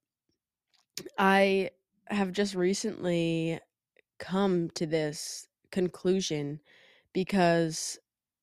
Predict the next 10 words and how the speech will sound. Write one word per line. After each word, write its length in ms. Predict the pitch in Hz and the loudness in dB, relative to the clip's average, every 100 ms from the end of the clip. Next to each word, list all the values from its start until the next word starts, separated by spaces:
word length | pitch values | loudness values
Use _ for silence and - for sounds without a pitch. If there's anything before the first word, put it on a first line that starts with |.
| _ _ _ _ | _ _ _ _
I 320 | - 185 190 | 0 4 4
had 340 | 208 202 202 196 | 4 4 2 2
been 280 | 190 185 160 | 2 2 2
giving 720 | 180 208 202 170 160 160 160 - _ _ _ _ _ | 2 4 4 2 2 0 -2 -8 _ _ _ _ _
people 720 | - 202 196 190 175 170 156 - _ _ _ _ _ | -2 -2 4 6 6 4 0 -6 _ _ _ _ _
time 840 | - 175 180 190 180 165 160 160 - _ _ _ _ _ _ _ _ - | -4 0 2 4 2 2 0 -4 -8 _ _ _ _ _ _ _ _ 0
in 200 | 185 185 | 2 4
my 200 | 170 165 | 4 2
head 560 | 147 170 196 147 143 - | 0 0 0 0 -4 -4
and 340 | 165 151 147 | -2 -2 -4